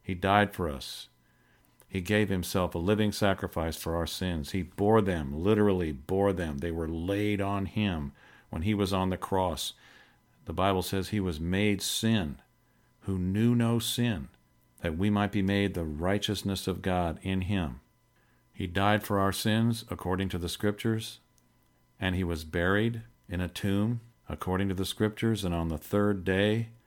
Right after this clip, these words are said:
the Father raised him from the dead by the power of the Holy Spirit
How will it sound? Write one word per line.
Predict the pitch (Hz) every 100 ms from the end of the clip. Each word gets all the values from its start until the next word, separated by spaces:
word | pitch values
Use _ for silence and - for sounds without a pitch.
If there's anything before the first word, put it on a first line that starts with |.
| _ -
the | 82
Father | - 92 101 104
raised | 95 90 101 101
him | 101
from | 92 98
the | 92
dead | 78 92 107 101
by | 90
the | 80
power | 80 - 92 95
of | 92
the | 90
Holy | 82 101 98
Spirit | 95 - 95 107 113